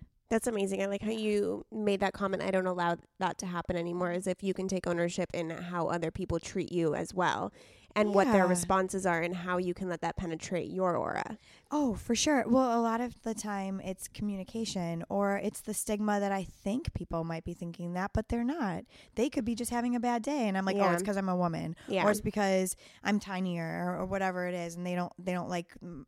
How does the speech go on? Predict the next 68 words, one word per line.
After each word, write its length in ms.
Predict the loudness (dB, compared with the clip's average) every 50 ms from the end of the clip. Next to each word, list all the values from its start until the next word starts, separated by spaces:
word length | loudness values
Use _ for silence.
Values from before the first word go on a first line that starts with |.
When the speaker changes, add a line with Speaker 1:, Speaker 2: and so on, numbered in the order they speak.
| _ _ -12
Speaker 2:
the 100 | -8 -6
way 160 | -4 -2 -2
I 120 | -2 -2 -2
am. 340 | -2 -4 -4 -6 -8 -4 -2
But 200 | -2 -2 -2 -4 _ -18 -20 -20 _ _
sometimes 420 | -4 -2 0 2 2 2 0 0
it 40 | 0
has 140 | 0 0 0
nothing 260 | -2 -6 -6 -6 -8
to 100 | -8 -6
do 200 | -6 -4 -4 -4
with 200 | -4 -6 -6 -10
you. 280 | -12 -12 -12 -12 -12 -14 -18 _ -20 _ _ _ _ -8
Um, 800 | -4 -2 -2 -2 -2 -2 -2 -4 -4 -4 -6 -6 -8 -8 -10 -10 -14 _ _ _ _ _ _ _ _ _ -2
RuPaul 720 | 0 2 2 4 4 6 4 6 4 4 2 0 -2 -4 -8 _ _ _ -14
says 280 | -6 -4 -4 -2 -2
this, 200 | -4 -6 -6 -8 -12 -16 -16 -14
RuPaul 480 | -12 -10 -8 -6 -4 -2 -2 0 0
has 180 | 0 -2 -2 -2
this 140 | -4 -6 -6
quote, 340 | -6 -4 -2 -2 -2 -2 -2 -4
like, 220 | -6 -6 -6 -8 _ -20 -20 -12 -2
"What 140 | 0 0 2
other 240 | 2 2 2 2 0
people 400 | 0 -2 -6 -6 -2 -2 -2 -2
think 260 | -2 -6 -8 -6 -6
of 100 | -6 -4
you 160 | -4 -4 -2 -4
is 140 | -4 -4
none 200 | -6 -6 -6 -6
of 120 | -8 -10 -10
your 120 | -10 -6 -2
business." 600 | 0 0 2 2 2 4 4 4 4 2 2 0
Speaker 1:
I 40 |
love 500 | 0 0 2 4 6 6 6 6 4 4
that 260 | 6 6 8 8 8 8
quote. 360 | 8 6 8 8 8 8 8
Speaker 2:
<laughs> 20 |
Speaker 1:
I 80 | 6 6
use 260 | 6 6 6 6 8
it 120 | 6 6 8
all 200 | 8 8 8 8
the 120 | 6 4 2
time. 440 | 2 2 2 2 4 4 4 6 6
It's 100 | 6 8
Speaker 2:
Yeah. 80 | 8
Speaker 1:
so 440 | 8 8 6 6 8 8 10 10 8 6
true. 420 | 4 4 6 6 8 6 6 6
Speaker 2:
But 140 | 4 4 4
I 80 | 2 0
mean, 180 | -2 -2 -4
if 200 | -4 -6 -8 -4
we 140 | -2 0 0
just 380 | 0 0 -4 -4 -4 -6 -8 -10
listened 440 | -8 -8 -8 -8 -8 -10 -10 -12 -12
to 100 | -10 -8
it, 280 | -8 -6 -6 -6 -6 0
Speaker 1:
Yeah, 400 | 2 4 4 4 4 2 2 2
it's 80 | 4 8
Speaker 2:
how 200 | 10 10 10 12
Speaker 1:
so 80 | 12 12
Speaker 2:
much 180 | 12 12 10
easier 400 | 8 8 8 10 10 10 10 10
Speaker 1:
good. 100 | 10 10 8
Speaker 2:
our 60 | 4
days 300 | 2 2 0 0 2 2
would 160 | 2 2 2
be, 460 | -2 0 0 0 -2 -2 -4 -8 -14